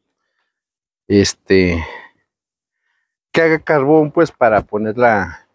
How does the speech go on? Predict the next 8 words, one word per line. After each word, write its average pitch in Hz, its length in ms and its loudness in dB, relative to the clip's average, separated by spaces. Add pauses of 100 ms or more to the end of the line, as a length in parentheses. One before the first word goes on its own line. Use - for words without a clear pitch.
la 104 140 -10
cacerola 170 720 0
y 101 320 -2 (960)
poquito 131 420 -2
aceite. 143 640 0 (4000)
Y 113 100 4
a 107 60 2
comenzar. 101 640 -2